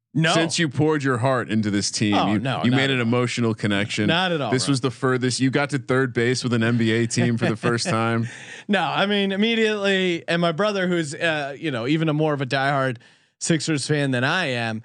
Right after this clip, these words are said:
Speaker 1: he was even saying,
Speaker 2: How
Speaker 1: "Let's,
Speaker 2: is that
Speaker 1: let's,
Speaker 2: possible? <laughs>
Speaker 1: let's move it on to the Eagles already." And again, feeling, feeling pretty good with my boy Jalen Hurts.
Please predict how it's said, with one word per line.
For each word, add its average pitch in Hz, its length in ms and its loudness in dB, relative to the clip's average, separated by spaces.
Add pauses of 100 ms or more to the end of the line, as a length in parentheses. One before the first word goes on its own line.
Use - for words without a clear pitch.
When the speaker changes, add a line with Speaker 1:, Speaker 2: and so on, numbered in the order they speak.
(220)
Speaker 1:
he 180 160 0
was 170 200 0
even 147 200 -2
saying, 127 260 0
Speaker 2:
How 131 180 2
Speaker 1:
"Let's, 180 100 2
Speaker 2:
is 143 100 0
that - 60 2
Speaker 1:
let's, - 160 0
Speaker 2:
possible? 160 720 0
<laughs> - 20 -
Speaker 1:
let's 196 300 0
move 214 180 4
it 208 80 2
on 202 220 2
to 185 60 -2
the 170 120 0
Eagles 160 420 -2
already." 208 800 2 (440)
And 165 320 0
again, 160 460 -2
feeling, 196 680 -2
feeling 196 220 0
pretty 196 220 -2
good 180 260 0
with 160 140 -2
my 175 80 2
boy 165 400 2 (260)
Jalen 165 360 0
Hurts. 175 360 0